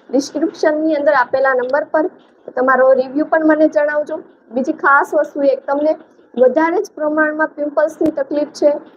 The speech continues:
તમે દવા લઈને કંટાળી ગયા છો અને તમને રિઝલ્ટ નથી મળતું,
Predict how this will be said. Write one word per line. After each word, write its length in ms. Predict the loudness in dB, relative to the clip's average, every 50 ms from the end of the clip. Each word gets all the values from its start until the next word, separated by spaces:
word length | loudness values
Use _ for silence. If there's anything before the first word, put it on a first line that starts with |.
| _ _ _ _ _ 0
તમે 300 | 2 2 2 0 -2 -4 -8 -12 _ _ -4
દવા 280 | -2 0 2 4 4 4
લઈને 300 | 4 2 0 0 -2 -4
કંટાળી 460 | -4 -6 -8 -6 -2 -2 -2 -2 -2
ગયા 300 | 0 0 0 0 0 -4
છો 240 | -6 -6 -2 0 0
અને 240 | 2 2 0 -2 -2
તમને 280 | -2 -2 0 0 0
રિઝલ્ટ 420 | 0 0 -2 0 0 0 0 -2 -6
નથી 360 | -4 -4 -4 0 2 2 2
મળતું, 420 | 2 2 0 -2 -2 -2 -4 -4